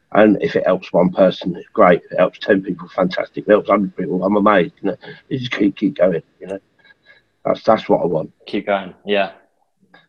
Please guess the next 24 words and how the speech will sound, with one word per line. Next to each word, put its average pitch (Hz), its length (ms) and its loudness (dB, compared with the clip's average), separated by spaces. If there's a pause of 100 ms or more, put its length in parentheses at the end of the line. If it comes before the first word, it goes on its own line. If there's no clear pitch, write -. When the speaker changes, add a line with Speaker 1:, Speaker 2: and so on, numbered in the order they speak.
(120)
Speaker 1:
Just - 160 -10
keep 143 160 6
going, 151 180 8
Speaker 2:
Yeah, 110 60 6
it 98 80 6
Speaker 1:
you 104 80 6
Speaker 2:
shows 139 140 8
Speaker 1:
know. 139 40 4
Speaker 2:
what 131 80 2
type 113 160 -2
of - 80 -14
person 101 320 0
you 90 140 -2
are. 87 160 -2 (420)
Yeah. 98 500 2
Speaker 1:
<coughs> - 40 -10 (300)
The, 135 140 -6 (140)
the, 123 180 -8 (460)
it's, 123 240 2
it's, 139 280 4 (140)
it's, - 240 2 (140)
it's 143 180 4
a 147 40 4
mentality. 135 720 2